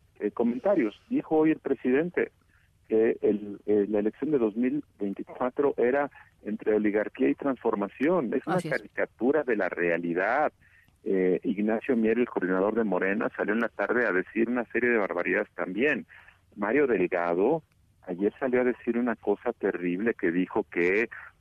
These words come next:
Speaker 1: todos los que habían marchado ayer eran unos corruptos. Eh, y hoy, para desviar la atención de la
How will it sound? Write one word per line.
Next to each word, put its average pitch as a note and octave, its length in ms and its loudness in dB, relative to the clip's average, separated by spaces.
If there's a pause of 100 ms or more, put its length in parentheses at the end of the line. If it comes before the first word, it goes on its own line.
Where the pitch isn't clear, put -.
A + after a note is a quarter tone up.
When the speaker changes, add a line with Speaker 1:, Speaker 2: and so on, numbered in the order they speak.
Speaker 1:
todos A2 180 2
los A2+ 140 0
que - 80 -4
habían G2+ 160 -4
marchado G2+ 420 0
ayer G2+ 240 2
eran G2+ 160 0
unos G2 240 -4
corruptos. F2 840 0 (520)
Eh, E2 600 2
y G2+ 140 4
hoy, A2 200 4
para A2+ 280 0
desviar F#2+ 380 0
la G2+ 80 0
atención F#2+ 600 0
de - 160 0
la - 160 -6